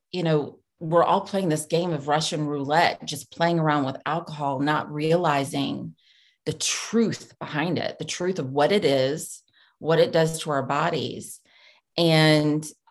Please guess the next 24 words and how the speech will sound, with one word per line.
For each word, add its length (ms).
also, 840
I 180
felt 340
the 100
need 760
to 640
have 480
a 60
healthy 600
face 480
on 140
the 140
other 240
side 680
of 580
addiction. 720
You 140
know, 340
I 120
think 280
it 140
tends 460
to 120
be 340